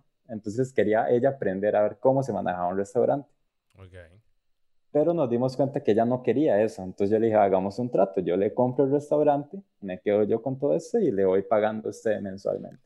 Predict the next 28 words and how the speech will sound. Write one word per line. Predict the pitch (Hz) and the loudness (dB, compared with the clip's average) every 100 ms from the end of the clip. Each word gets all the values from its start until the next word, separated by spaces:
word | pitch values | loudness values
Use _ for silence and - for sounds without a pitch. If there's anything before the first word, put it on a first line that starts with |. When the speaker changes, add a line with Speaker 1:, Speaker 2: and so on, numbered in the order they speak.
| _ | _
Speaker 2:
¿Cuántos | 127 123 | 2 4
años | 139 131 135 | 2 2 0
tenías | 127 107 92 | -2 -2 -4
en | 98 | -6
ese | 98 | -6
punto? | 98 92 87 90 _ _ _ _ _ - | -8 -12 -14 -20 _ _ _ _ _ -8
Speaker 1:
Eh, | 139 123 117 | -2 0 2
en | |
ese | 120 120 | 0 0
punto | 123 156 165 | 0 0 0
tenía | 117 107 117 | 0 0 2
diecinueve | 131 117 - - 110 104 104 110 123 131 135 | 2 2 -2 -8 -6 -4 -6 -2 0 2 4
años, | 139 151 156 151 - - _ | 2 0 -6 -8 -12 -20 _
prácticamente | 117 117 123 113 117 | 2 4 0 0 2
veinte. | 113 107 101 98 107 _ _ | 2 2 -2 -10 -20 _ _
Speaker 2:
Ok. | 101 90 87 | -10 -10 -8
Speaker 1:
O | |
sea, | 110 104 | -6 -2
era, | 110 104 120 - - - | 2 2 0 -4 -20 -4
se | 120 | -2
cumplí | 113 104 123 | -2 -2 0
los | 127 143 | 2 2
veinte | 135 151 147 139 | 2 0 -2 -4
teniendo | 110 98 104 120 | -2 0 2 2
el | 113 | 2
restaurante | 101 101 101 95 101 107 | 0 0 2 2 -2 0
ese. | 104 - _ _ - | -2 -4 _ _ -10
Speaker 2:
Wow. | 92 | -10